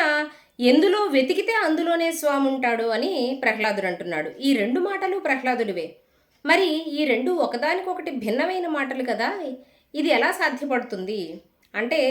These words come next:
ప్రహ్లాదుడు పొరపాటున ఏమైనా మాట్లాడా అనంటే కాదు, కాదు. ఇక్కడ మనం ఎలా అర్థం చేసుకోవాలి అనంటే, "వెతకంగా నేల ఈ ఆయడన్" అని అక్కడన్నారు, "ఎందెందు వెతకి చూచినా"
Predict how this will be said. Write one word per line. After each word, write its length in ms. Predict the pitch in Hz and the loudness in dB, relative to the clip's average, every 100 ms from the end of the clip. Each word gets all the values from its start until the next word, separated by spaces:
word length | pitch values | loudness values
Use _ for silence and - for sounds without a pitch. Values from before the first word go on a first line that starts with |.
| 277 | 0
ప్రహ్లాదుడు 560 | 247 196 277 330 349 | -2 -2 -2 -2 -2
పొరపాటున 540 | 294 202 220 302 311 294 | -2 -2 0 -2 0 -2
ఏమైనా 260 | 262 254 | 0 0
మాట్లాడా 600 | 254 214 214 226 220 208 | 0 -2 -2 0 0 -2
అనంటే 400 | 214 202 185 202 233 202 | -2 -4 -6 -8 -10 -6
కాదు, 240 | 220 240 | -2 0
కాదు. 340 | 277 262 247 311 254 285 - _ - | 0 0 0 0 -4 -6 -14 _ -8
ఇక్కడ 220 | 247 269 | 0 2
మనం 260 | 269 240 233 | 2 0 0
ఎలా 260 | 214 185 | 0 0
అర్థం 380 | 285 349 - 349 | 0 -4 -6 -6
చేసుకోవాలి 640 | 302 302 294 269 262 254 240 | 0 0 0 0 0 2 0
అనంటే, 360 | 233 196 196 311 262 339 - _ _ - | 0 -2 -2 -2 -2 -4 -12 _ _ -12
"వెతకంగా 720 | 175 175 294 403 403 392 349 320 | -4 0 0 0 -2 0 2 2
నేల 300 | 302 277 269 370 339 | 2 0 0 0 2
ఈ 100 | 285 320 | 0 0
ఆయడన్" 580 | 311 294 277 262 269 214 - | 0 0 0 0 0 -2 -2
అని 120 | 262 | -2
అక్కడన్నారు, 680 | 220 - 226 240 240 202 170 170 - _ 208 | -2 0 0 2 2 0 -4 -8 -16 _ -2
"ఎందెందు 580 | 214 220 233 269 359 403 | 0 4 4 4 4 2
వెతకి 460 | 220 196 294 381 | 4 2 2 -2
చూచినా" 540 | 349 349 285 311 269 | -2 -2 -2 0 2